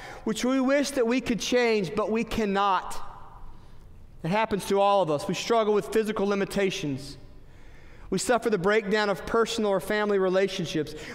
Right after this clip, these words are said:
We have something we wish we ha-, we wish we did not have, or we do not have something we wish we did. Sooner or later, there's something in life that we wish to God had a different shape to it.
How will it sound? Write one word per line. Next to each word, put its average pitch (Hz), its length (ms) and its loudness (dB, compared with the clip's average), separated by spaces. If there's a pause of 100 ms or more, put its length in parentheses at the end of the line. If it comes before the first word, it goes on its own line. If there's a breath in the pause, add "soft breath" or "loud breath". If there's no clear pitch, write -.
We 226 100 2
have 233 120 4
something 233 340 0
we 214 120 2
wish 233 440 0 (340 loud breath)
we 202 140 0
ha-, 214 300 0
we 208 100 2
wish 247 260 0
we 254 80 -2
did 220 140 0
not 233 160 4
have, 208 480 2
or 190 60 2
we 196 80 2
do 220 80 0
not 247 180 2
have 247 220 0
something 240 360 0
we 214 120 2
wish 226 280 0
we 214 120 -2
did. 214 420 2 (340 loud breath)
Sooner 254 400 0
or 247 80 4
later, 208 840 2
there's 180 180 -2
something 214 400 0
in 208 100 2
life 175 380 2
that 190 120 -2
we 196 140 0
wish 214 400 0
to - 160 -4
God 180 580 2
had 165 120 -2
a 160 80 0
different 175 400 -4
shape - 480 -4
to 147 220 -6
it. 147 120 -10